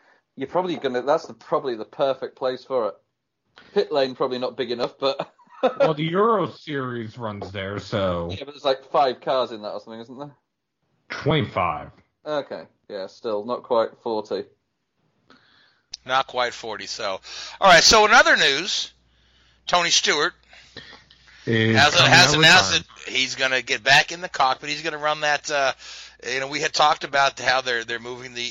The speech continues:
Speaker 3: Indianapolis, uh, uh, Xfinity race to the road course, uh, on the Grand Prix circuit. So, uh, and that's drawn interest from, uh, a number of people. Uh, another guy that, that I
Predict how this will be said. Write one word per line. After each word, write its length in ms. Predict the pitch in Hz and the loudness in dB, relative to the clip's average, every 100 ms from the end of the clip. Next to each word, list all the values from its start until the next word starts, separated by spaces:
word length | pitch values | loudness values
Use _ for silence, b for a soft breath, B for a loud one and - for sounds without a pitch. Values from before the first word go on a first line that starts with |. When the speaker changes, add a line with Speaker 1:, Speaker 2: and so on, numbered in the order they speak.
| - | -12
Speaker 3:
Indianapolis, 800 | 120 120 117 120 - 113 110 - | -12 -6 0 0 -2 -6 -6 -4
uh, 260 | 117 107 101 - _ b b b b b b b _ - - | -2 -2 -4 -10 _ b b b b b b b _ -18 -14
uh, 280 | 107 107 104 | -12 -10 -10
Xfinity 480 | 107 - 147 156 143 | -6 0 2 2 2
race 280 | 131 127 - | 0 0 -2
to 80 | 131 | -6
the 80 | 123 | 0
road 220 | 147 208 | 0 0
course, 540 | 127 160 233 - - - | -4 -6 -4 -6 -8 -8
uh, 260 | 107 107 107 | -6 -4 -6
on 60 | |
the 60 | 107 | -8
Grand 280 | 101 120 120 | -4 -2 -2
Prix 180 | 156 180 | -6 -6
circuit. 400 | - 131 - - | -6 -6 -10 -10
So, 320 | - 123 117 | -8 -8 -6
uh, 220 | 117 110 - B B - | -2 -2 -4 B B -6
and 100 | 135 | 0
that's 200 | 190 - | 0 2
drawn 300 | 226 214 180 | 4 4 4
interest 340 | 175 214 202 - | 0 -2 -6 -6
from, 320 | 165 143 127 _ - | -6 -8 -18 _ -4
uh, 260 | 127 123 120 | -2 -2 2
a 20 | |
number 320 | 170 359 247 | 2 2 -4
of 120 | 139 | -6
people. 420 | - 117 127 123 92 | -8 -10 -8 -8 -2
Uh, 240 | 110 110 | 0 0
another 220 | 123 156 170 | -2 -2 2
guy 220 | 156 143 | 4 4
that, 300 | 131 120 110 | 2 -2 -2
that 100 | 127 | 0
I 280 | 117 113 | 2 2